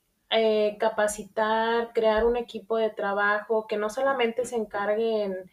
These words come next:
en diseñar o que no solamente se encargue en ciertas cosas técnicas, sino que tiene que ser muy complementario para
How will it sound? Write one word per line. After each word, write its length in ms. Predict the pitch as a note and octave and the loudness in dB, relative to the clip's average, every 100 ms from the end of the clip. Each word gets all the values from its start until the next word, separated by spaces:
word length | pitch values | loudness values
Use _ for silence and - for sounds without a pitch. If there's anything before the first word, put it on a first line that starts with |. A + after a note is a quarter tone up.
| _ - - | _ -20 -10
en 180 | - A3 | 0 2
diseñar 640 | A3 G#3+ G#3+ G#3+ A#3 A3 | 2 -2 0 2 4 4
o 100 | G#3 G#3 | 2 0
que 80 | |
no 120 | G#3 A3 | -2 -2
solamente 460 | A#3+ A#3+ A#3 A#3 | 0 0 0 -2
se 100 | A#3+ | -4
encargue 340 | A3 G#3+ G#3+ A3+ | -4 -2 0 0
en 80 | A3 | 0
ciertas 420 | A3+ G#3+ A3 A3 | 0 0 -4 -2
cosas 360 | G#3+ G#3+ A3 - | -6 -4 -6 -2
técnicas, 480 | A3 A3+ G#3+ G3+ | -2 0 -2 -6
sino 220 | G#3 G3+ G3 | -6 -6 -4
que 120 | A#3 | -2
tiene 280 | A3 A3+ A3 | 0 -2 0
que 140 | A3+ | -2
ser 220 | A3 A3 | 0 -2
muy 180 | G#3+ G#3+ | 0 -2
complementario 920 | G#3+ A#3+ A#3 G#3+ G3 G3 G3+ G#3 A#3 | 0 -4 0 -2 -2 -2 -2 4 4
para 320 | - G#3 F#3+ | 2 -2 -2